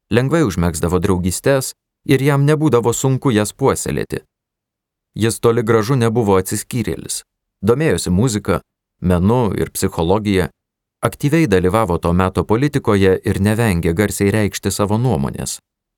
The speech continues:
Skirtingais savo gyvenimo laikotarpiais Einšteinas prisidėjo kuriant Naujosios Tėvynės sąjungą, priklausė Tautų lygos intelektualinio bendradarbiavimo komitetui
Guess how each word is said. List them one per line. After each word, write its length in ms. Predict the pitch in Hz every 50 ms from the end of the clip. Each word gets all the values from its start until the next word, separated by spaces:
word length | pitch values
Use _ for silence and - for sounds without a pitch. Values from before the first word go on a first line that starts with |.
| _ _ _ _ _ _ _ _ _ -
Skirtingais 640 | - - 123 110 - - 147 139 120 110 107 98 -
savo 220 | - 120 101 107
gyvenimo 480 | 101 101 107 117 110 104 101 92 92 90
laikotarpiais 720 | 90 101 107 - - 135 - 104 98 - - 101 98 95 - - _ _ _ _ -
Einšteinas 540 | 117 117 113 - - 139 139 127 117 104 92
prisidėjo 560 | - 95 98 - - 110 98 113 117 110 98 95 -
kuriant 320 | 120 113 110 104 98 90 95
Naujosios 540 | 98 101 104 113 120 110 - - 98 87 -
Tėvynės 540 | - 101 101 98 113 104 92 92 95 - -
sąjungą, 560 | - 127 117 98 82 76 69 64 64 58 - _ _ _ _ _ _ _ _ _ _ -
priklausė 420 | - 117 - 151 156 147 - 101 -
Tautų 260 | 98 95 92 - 117 113 110
lygos 340 | 120 104 104 98 90 - -
intelektualinio 880 | 117 107 98 104 92 92 95 - - 104 107 104 101 90 87 90 87
bendradarbiavimo 880 | 80 92 90 92 - 92 90 82 87 90 95 104 98 85 87 82 85 -
komitetui 640 | - - 87 90 85 - 120 127 - 117 113 104